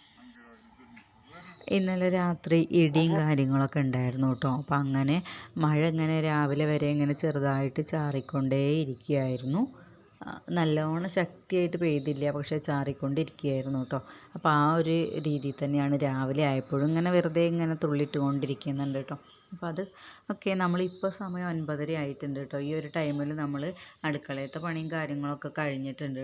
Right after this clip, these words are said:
ട്ടോ. അമ്മ, അമ്മ, നമ്മൾ രാവിലെ പുട്ടാണ് ഉണ്ടാക്കിയിട്ടുണ്ടായിരുന്നത്. പുട്ടും ഗ്രീൻ പീസ് കറിയൊക്കെയാണ്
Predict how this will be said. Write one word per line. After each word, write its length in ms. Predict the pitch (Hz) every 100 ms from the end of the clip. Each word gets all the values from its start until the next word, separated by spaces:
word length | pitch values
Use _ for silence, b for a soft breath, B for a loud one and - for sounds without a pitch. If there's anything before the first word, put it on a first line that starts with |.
| 131
ട്ടോ. 80 | 143
അമ്മ, 180 | 135 135 143
അമ്മ, 200 | 143 143 139
നമ്മൾ 280 | 135 135 151 180 156
രാവിലെ 460 | 143 139 139 143 202 - B B -
പുട്ടാണ് 340 | 151 175 160 147
ഉണ്ടാക്കിയിട്ടുണ്ടായിരുന്നത്. 920 | 135 127 135 131 147 135 143 139 143 175
പുട്ടും 280 | 175 - 170
ഗ്രീൻ 220 | 156 147 131
പീസ് 220 | 143 - 143
കറിയൊക്കെയാണ് 460 | 143 147 - 147